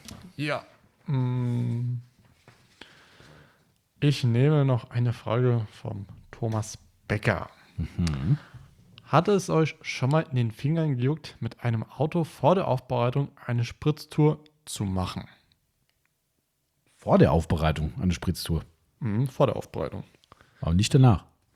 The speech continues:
Speaker 1: Anscheinend
Speaker 2: Also
Speaker 1: davor.
Speaker 2: nur, wenn er noch schon im schlechten Zustand ist.
Speaker 1: Genau.
Speaker 2: <laughs>
Speaker 1: Wie, wie ist es bei dir?
Speaker 2: Äh, wie soll ich das, also, d-, d-, die, die Frage ist unglücklich gestellt,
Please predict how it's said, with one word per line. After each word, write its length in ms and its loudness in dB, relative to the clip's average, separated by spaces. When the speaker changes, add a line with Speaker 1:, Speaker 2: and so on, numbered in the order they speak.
Speaker 1:
Anscheinend 340 -12
Speaker 2:
Also 120 2
Speaker 1:
davor. 100 2
Speaker 2:
nur, 120 8
wenn 100 10
er 80 10
noch 120 8
schon 140 0
im 40 0
schlechten 300 2
Zustand 400 0
ist. 80 -2
Speaker 1:
Genau. 260 -4
Speaker 2:
<laughs> 280 6
Speaker 1:
Wie, 320 2
wie 100 0
ist 80 0
es 60 -6
bei 140 -2
dir? 200 -2
Speaker 2:
Äh, 180 -4
wie 60 -6
soll 120 0
ich 100 -4
das, 280 -4
also, 240 0
d-, 840 -14
d-, 220 -4
die, 100 -6
die 120 -6
Frage 340 4
ist 180 0
unglücklich 640 2
gestellt, 680 4